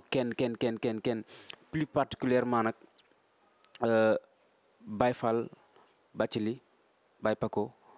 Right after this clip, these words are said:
Mbëgge Vision, moom et son agence, ñoom it def nañ seen effort le maximum, la même chose, puisque lii rek lañ am Saint-Louis quoi, lii rek lañ am. De effort bu amee, kenn di ko def, ñëpp ñëw jàpp ci. Et toutes les stylistes de la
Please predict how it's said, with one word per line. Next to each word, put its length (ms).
Mbëgge 320
Vision, 500
moom 240
et 60
son 240
agence, 420
ñoom 220
it 180
def 180
nañ 120
seen 240
effort 300
le 140
maximum, 540
la 120
même 160
chose, 300
puisque 220
lii 160
rek 80
lañ 120
am 120
Saint-Louis 360
quoi, 240
lii 120
rek 100
lañ 160
am. 140
De 200
effort 260
bu 180
amee, 360
kenn 160
di 80
ko 80
def, 180
ñëpp 220
ñëw 260
jàpp 240
ci. 120
Et 80
toutes 200
les 140
stylistes 340
de 80
la 200